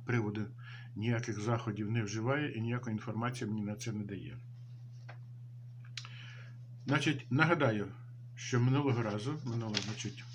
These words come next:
у моєму розповіді мова велась про те, що мною була написана скарга. Скарга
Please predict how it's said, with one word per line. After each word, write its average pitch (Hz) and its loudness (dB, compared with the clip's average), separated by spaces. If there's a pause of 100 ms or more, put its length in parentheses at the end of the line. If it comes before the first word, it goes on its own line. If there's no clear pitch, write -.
(260)
у 117 0
моєму 107 0
розповіді 120 0 (460)
мова 120 4
велась 117 0
про - -6
те, 135 0
що 117 -2
мною 127 4
була 120 2 (240)
написана 117 -2
скарга. 98 0 (1200)
Скарга 151 4